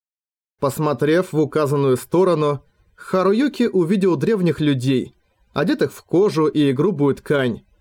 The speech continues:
которые с помощью примитивных копий и луков – сражались с огромным кабаном, похожим на энеми дикого класса. Потом они пропали,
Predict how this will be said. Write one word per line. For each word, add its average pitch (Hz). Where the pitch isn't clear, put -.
которые 220
с -
помощью 160
примитивных 143
копий 151
и 147
луков – 165
сражались 165
с -
огромным 143
кабаном, 139
похожим 170
на 139
энеми 185
дикого 135
класса. 135
Потом 180
они 143
пропали, 156